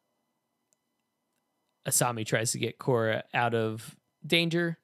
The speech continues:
uh, riding Naga out into the desert, and, uh, Bolin and Mako fight Water Arms and,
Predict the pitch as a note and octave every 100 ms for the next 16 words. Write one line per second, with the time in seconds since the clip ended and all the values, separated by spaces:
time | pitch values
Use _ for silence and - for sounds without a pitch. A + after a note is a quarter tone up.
0 | _ _ _ - A#2 G#2 G2+ B2 - _
1 | _ _ _ _ - A#2+ A2+ A2+ A2 A2+
2 | A2+ A#2+ - _ _ - B2+ A#2+ A#2+ A2+
3 | - A#2+ A#2 - - _ _ _ _ C3
4 | A#2+ A#2+ A#2+ A2 A2 A2+ _ _ _ _
5 | _ _ _ B2 D#3 E3 E3+ F3+ - -
6 | _ _ _ _ _ _ _ _ _ C#3+
7 | C3 A#2+ A2+ A#2 B2 - C3 A#2 A2 G1+
8 | G1+ - _ _ - - C#3 B2+ A#2+ A2+
9 | A#2+ C3 - A#2+ A2+ A#2 A2 A#2 A2+ A2+
10 | A2 G#2+ A2 G#2+ G#2 G2 G2+ A2